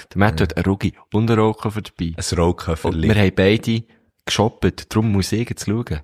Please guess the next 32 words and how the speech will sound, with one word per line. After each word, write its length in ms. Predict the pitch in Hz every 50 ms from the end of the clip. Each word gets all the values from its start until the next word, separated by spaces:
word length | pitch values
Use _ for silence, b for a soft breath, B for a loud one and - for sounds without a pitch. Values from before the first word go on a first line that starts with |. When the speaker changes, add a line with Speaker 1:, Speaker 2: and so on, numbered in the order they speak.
| - -
Speaker 1:
dass 180 | - 80 82
ich 80 | 85 85
das 160 | 85 78 -
Zeug 240 | - - 104 104 - -
sehr 200 | - - 95 101
schnell 220 | - - 107 101
verpacke. 300 | 101 - - - - 101
Speaker 2:
Er 40 | 104 95
hat 60 | -
noch 180 | 98 95 85 85
Platz 300 | - 78 73 - - -
bei 120 | - -
mir. 200 | 73 73 67 67 69
Speaker 1:
Ja, 200 | 92 98 104 110
aber 200 | 113 107 - 90
dann, 280 | 92 101 98 98 98 -
weisst, 280 | 95 101 101 - - -
also, 260 | - 85 80 85 85 82 - _ _ _ _ _ _ _ _ _ _ _ _
dann 180 | - 90 90 85
ist 80 | - -
es 140 | - - -
zu 100 | - -
Biel, 200 | - 113 107 87
oder? 160 | 80 82 90 90 - _ _ _
Und 80 | - 90
ich 80 | 92 -
bin 100 | - -
zu 100 | 90 92
Speaker 2:
Nein, 220 | 92 92 92 90
Speaker 1:
Bern. 20 |
Speaker 2:
nein. 220 | 82 73 71 73 71 _ _ _ _ _ _ _ _ -
Mhm. 340 | 76 76 62 62 65 65